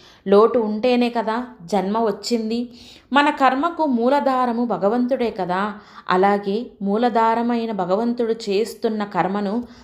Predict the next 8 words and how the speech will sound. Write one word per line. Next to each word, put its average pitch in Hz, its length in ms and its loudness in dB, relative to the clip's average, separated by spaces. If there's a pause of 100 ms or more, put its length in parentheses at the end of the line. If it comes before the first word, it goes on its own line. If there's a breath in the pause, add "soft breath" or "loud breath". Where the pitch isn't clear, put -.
(140 loud breath)
అనుభవించేటప్పుడు 208 1200 0 (280 loud breath)
మనము 311 260 2
దినక్రమంలో 277 800 2
మాట్లాడే 226 600 0
మాటలు 190 640 -4 (260 loud breath)
ఎక్కడి 208 380 2
నుంచి 262 300 -2
వస్తున్నాయి, 226 840 -4